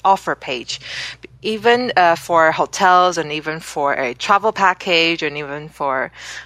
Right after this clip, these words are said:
um, like a, yeah, like a product, like a travel, travel, um, physical product, and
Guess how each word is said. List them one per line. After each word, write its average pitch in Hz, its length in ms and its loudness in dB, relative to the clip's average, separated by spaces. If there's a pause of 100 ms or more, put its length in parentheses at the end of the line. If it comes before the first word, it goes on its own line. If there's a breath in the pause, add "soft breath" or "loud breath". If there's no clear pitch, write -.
(120)
um, 135 380 -8 (340)
like 156 180 -12
a, 143 400 0 (1080)
yeah, 190 220 2
like 165 180 0
a 170 40 -2
product, 202 560 4
like 165 160 0
a 160 60 -2
travel, 160 540 0
travel, 151 600 -2
um, 131 300 -8 (200)
physical 180 400 0
product, 190 540 2
and 190 140 0